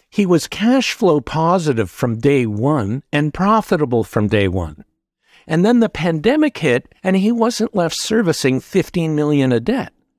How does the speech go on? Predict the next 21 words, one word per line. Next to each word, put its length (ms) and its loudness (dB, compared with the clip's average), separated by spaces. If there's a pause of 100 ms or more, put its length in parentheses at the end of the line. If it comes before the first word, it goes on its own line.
(440)
And 160 0
so 160 0
what 200 0
I 100 -2
said 340 0
is, 160 -2
"Jeff, 480 -2
what 200 -2
you're 120 0
really 360 2
saying 420 0
is 160 -6
coming 360 0
to 120 -2
this 180 0
conference 600 -4
last 420 -4
year, 240 -8 (460)
hearing 400 2
me 100 2
speak, 540 -4